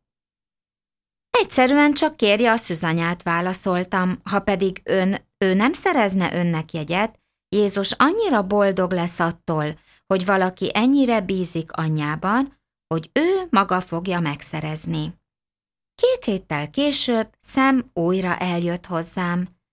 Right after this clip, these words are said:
El volt képedve. Kezébe volt egy levél Mark Bavarótól, az egyik legnagyobb New York-i focistától, akinek Sam vágta a haját egyetemista korába. Azt írta neki, hogy feleségével, Suzy-val Medjugorjéba készültek,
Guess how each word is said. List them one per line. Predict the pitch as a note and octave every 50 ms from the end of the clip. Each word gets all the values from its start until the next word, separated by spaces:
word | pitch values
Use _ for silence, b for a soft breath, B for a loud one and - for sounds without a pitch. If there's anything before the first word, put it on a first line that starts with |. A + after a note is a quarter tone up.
| _ _ _
El | _ G4+ G#4 G#4 F4+ C#4+
volt | C4 B3+ A3+ A3 A3
képedve. | - - F3 E3+ E3+ E3+ - E3 E3 D#3+ E3+ F3+ F3 E3+ E3 F3 - _ _ _ _ _ _ _ _ _ _ _ _ _
Kezébe | - - B4+ A#4+ F4 B3+ G#3 G3 F#3+ F3+ F3
volt | F3+ G#3+ A#3+ B3 A#3+ A#3 G3
egy | E3+ E3 E3+
levél | F#3+ G3+ A3+ A3 B3 B3+ B3+ C4 C4+ C4 B B B B _ _ -
Mark | C4 D4 D#4 D#4+ D#4+ D#4+ - A#3
Bavarótól, | G#3 B3 B3 G#3+ G3+ F3 F3 F3 E3+ E3+ F3 - G#3 G#3 A3 A#3+ B3+ B3 - _ _ _ _ _ _ _
az | - A#3 -
egyik | E4 F#4 F#4+ - E4 D4+ -
legnagyobb | E4 F4 F4 E4 - A3+ G#3 G3 F#3+ A3 A3+ A3+ G#3+
New | A3 A3 A3+ A3
York-i | G#3+ G3+ G3+ - - - A#3
focistától, | - - G3 F3+ - - F3+ F3 - - - E3+ E3 E3 E3 - A3 A3+ B3 B3 - -
akinek | - C4 B3+ - - B3 B3+ B3 B3
Sam | - - F#4 F#4 E4+ C#4
vágta | A3 A3+ A3+ A#3 A3+ - - F3+
a | F3
haját | F#3 G3+ A3 G#3+ G#3+ A3+ A3+
egyetemista | - G3+ G3 F3 F3+ F3+ - F#3+ F#3 F#3+ G3 - - - F#3 F3+
korába. | - E3+ D#3 D3+ D3 C#3 C3+ - - - - - - _ _ _ _ _ _ _ _ _ _ _ _ _
Azt | - - B4 A#4+ - -
írta | B3 G#3 - - G3 F#3
neki, | G#3 A#3 C4 C4+ - D4+
hogy | D4+ D4+ D4 D4
feleségével, | - - A3+ G3 F#3+ G3+ G3 - - G#3 G3+ G3 - A#3 A#3 A3+ C4 C#4 C#4+
Suzy-val | C#4+ - - - C4 G#3+ F3+ - F#3 F#3 G#3 A3 A#3+ B3+
Medjugorjéba | C4+ C#4 C4 - - F#3 E3+ - F#3 F3+ F3 F3+ F3+ E3+ D#3+ D#3+ D#3+ C#3
készültek, | - - - D#3+ D#3 D#3 - - D#3 D#3 D#3+ D#3+ - A3+ C4 C#4+ -